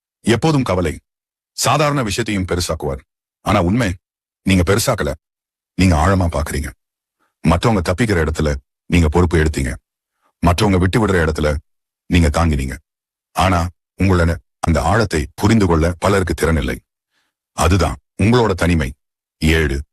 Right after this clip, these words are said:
எத்தனை தடவை உடைஞ்சாலும் நீங்க நின்றதே பெரிய வலிமை. கன்னி ராசிக்காரர்கள் வெளியில சத்தமா போட மாட்டாங்க. ஆனா உள்ளுக்குள்ள போராடிக்கிட்டே இருப்பீங்க. உடைஞ்சீங்க, சோர்ந்தீங்க, தோற்ற மாதிரி தோணுச்சு. ஆனா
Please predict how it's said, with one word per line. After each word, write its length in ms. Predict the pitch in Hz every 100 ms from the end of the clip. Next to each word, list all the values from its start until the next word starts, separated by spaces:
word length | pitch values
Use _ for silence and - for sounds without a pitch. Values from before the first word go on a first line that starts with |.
| _
எத்தனை 360 | - 98 175 165
தடவை 260 | 120 107 87
உடைஞ்சாலும் 520 | 85 98 87 101 117
நீங்க 140 | 95
நின்றதே 420 | 85 104 131 131 131
பெரிய 300 | 104 104 80
வலிமை. 340 | 76 78 - _ _ _ _ _
கன்னி 320 | - 104 135
ராசிக்காரர்கள் 640 | 107 92 85 78 73 71 71 -
வெளியில 240 | 80 85 82 -
சத்தமா 240 | 73 85
போட 220 | - 67
மாட்டாங்க. 420 | 65 67 65 60 - _ _ _ _
ஆனா 340 | 92 90 82 - _ _
உள்ளுக்குள்ள 480 | 92 131 135 87 85 82
போராடிக்கிட்டே 440 | 101 113 107 98 90
இருப்பீங்க. 360 | 78 73 64 65 - _ _ _ _
உடைஞ்சீங்க, 600 | 82 90 95 78 73 69 - _ _ - -
சோர்ந்தீங்க, 520 | 98 82 73 62 - _ _ _ _
தோற்ற 320 | - 95 110 98
மாதிரி 320 | 87 87 78
தோணுச்சு. 260 | 78 78 - _ _ _ _ _
ஆனா 320 | - 95 87